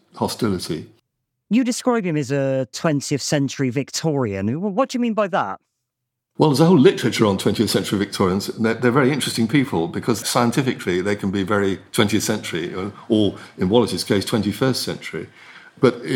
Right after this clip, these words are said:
Speaker 1: uh, politically, socially, Morally,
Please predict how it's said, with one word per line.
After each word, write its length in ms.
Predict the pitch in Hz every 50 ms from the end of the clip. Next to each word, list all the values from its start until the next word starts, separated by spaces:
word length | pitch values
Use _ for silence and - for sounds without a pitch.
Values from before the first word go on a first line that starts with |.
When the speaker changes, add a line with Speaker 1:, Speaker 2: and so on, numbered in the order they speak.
| 123 123 - -
Speaker 1:
uh, 200 | 120 113 117 113 - 120 - - -
politically, 800 | - 131 135 135 - 135 - - 143 131 123 120 - - - -
socially, 760 | - - - - 147 135 131 - - 131 127 143 165 170 170 - _ _ _ - 101
Morally, 680 | 104 120 120 120 120 113 117 120 120 131 139 135 -